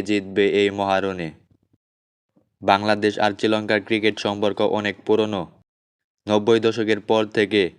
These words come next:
দুই দল অসংখ্য ম্যাচ খেলেছে একে অপরের বিপক্ষে। তবে বিশেষ করে এশিয়া কাপ আর বিশ্বকাপে তাদের লড়াই আলাদা উত্তেজনা ছড়িয়েছে।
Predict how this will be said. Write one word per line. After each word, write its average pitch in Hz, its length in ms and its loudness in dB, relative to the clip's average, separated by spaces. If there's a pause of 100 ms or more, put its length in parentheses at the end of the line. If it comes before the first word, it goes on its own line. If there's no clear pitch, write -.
(180)
দুই 104 240 2
দল 107 220 2
অসংখ্য 104 520 -2
ম্যাচ 104 280 0
খেলেছে 104 400 2 (280)
একে 101 260 2
অপরের 104 400 0
বিপক্ষে। 101 540 0 (480)
তবে 107 240 2
বিশেষ 107 400 2
করে 107 220 0
এশিয়া 107 460 2
কাপ 104 260 2
আর 104 180 4
বিশ্বকাপে 104 640 0
তাদের 101 320 0
লড়াই 104 340 2
আলাদা 101 360 2
উত্তেজনা 104 560 0
ছড়িয়েছে। 95 520 0